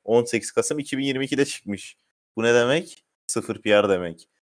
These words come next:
Sıfır P R ne demek? Bizim hiç tasvip etmediğimiz bir şey. Böyle güzelim bir filme böyle bir P R'sızlık yakışmadı diyerek başlamak istiyorum. Ee,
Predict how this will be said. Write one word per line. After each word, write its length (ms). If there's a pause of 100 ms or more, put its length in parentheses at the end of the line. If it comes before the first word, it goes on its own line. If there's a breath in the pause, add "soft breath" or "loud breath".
(280)
Sıfır 300
P 220
R 40
ne 140
demek? 400
Bizim 240
hiç 120
tasvip 400
etmediğimiz 360
bir 60
şey. 260 (400)
Böyle 280
güzelim 340
bir 60
filme 420 (120)
böyle 280
bir 240 (180)
P 200
R'sızlık 360
yakışmadı 580 (640)
diyerek 340
başlamak 460
istiyorum. 500 (760 soft breath)
Ee, 300